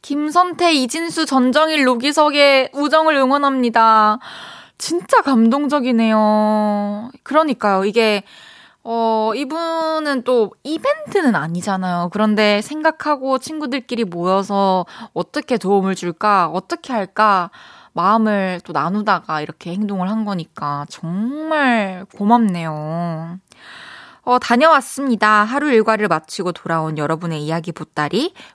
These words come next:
볼륨에 풀어놔주세요. 속상했던 일, 웃겼던 일, 신기했던 일 등등 뭐든지 환영합니다. 볼륨을 높여요 홈페이지에 남겨주셔도 좋고요.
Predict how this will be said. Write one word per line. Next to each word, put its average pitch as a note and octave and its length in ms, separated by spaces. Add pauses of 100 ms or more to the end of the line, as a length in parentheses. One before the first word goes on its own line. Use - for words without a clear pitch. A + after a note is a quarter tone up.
볼륨에 F#3+ 360
풀어놔주세요. F3 920 (380)
속상했던 A3+ 800
일, E3+ 240 (380)
웃겼던 F#3+ 680
일, C4 260
신기했던 C4+ 720
일 G#3+ 140
등등 E3 520
뭐든지 E3+ 500
환영합니다. G#3+ 760 (320)
볼륨을 B3+ 400
높여요 G3+ 380
홈페이지에 B3 580
남겨주셔도 E3 640
좋고요. A#3 580